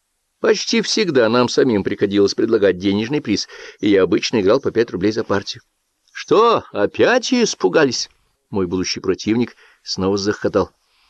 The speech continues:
«Иметь первую категорию и так жаться», — сказал Сашка. «Тебя же люди просят сыграть.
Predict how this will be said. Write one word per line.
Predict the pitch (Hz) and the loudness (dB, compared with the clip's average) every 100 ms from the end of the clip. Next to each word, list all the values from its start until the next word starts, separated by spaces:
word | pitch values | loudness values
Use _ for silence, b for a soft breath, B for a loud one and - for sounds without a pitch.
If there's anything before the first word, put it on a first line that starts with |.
| b b _ | b b _
«Иметь | - 113 143 170 143 - - _ _ _ _ _ | 0 2 4 4 2 0 -20 _ _ _ _ _
первую | - 147 156 139 135 | 2 4 6 6 4
категорию | 131 131 131 139 151 113 110 | 2 0 2 4 4 4 2
и | |
так | 101 160 107 | 2 2 2
жаться», — | 92 131 151 - - 110 - _ _ _ _ _ _ _ _ | 2 0 0 -2 -2 -2 -4 _ _ _ _ _ _ _ _
сказал | - - 101 95 | -14 -2 2 2
Сашка. | - 85 - 82 - | 2 -2 -4 -12 -6
«Тебя | 139 156 147 | 0 2 4
же | 175 | 4
люди | 190 139 | 4 2
просят | 135 135 117 113 | 2 2 2 2
сыграть. | 120 92 92 - | 2 2 0 -2